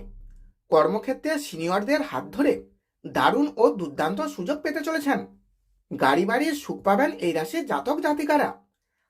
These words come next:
হাজার হাজার বিষয় আগের থেকে ভালো হতে চলেছে। তাহলে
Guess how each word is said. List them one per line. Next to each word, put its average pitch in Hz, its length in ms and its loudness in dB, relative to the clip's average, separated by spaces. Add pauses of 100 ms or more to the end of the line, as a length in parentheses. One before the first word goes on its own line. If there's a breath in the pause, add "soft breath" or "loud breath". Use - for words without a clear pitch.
হাজার 160 320 0
হাজার 202 340 2
বিষয় 202 360 -2
আগের 285 340 0
থেকে 311 200 -2
ভালো 151 260 -2
হতে 190 200 -2
চলেছে। 311 340 0 (760)
তাহলে 196 340 6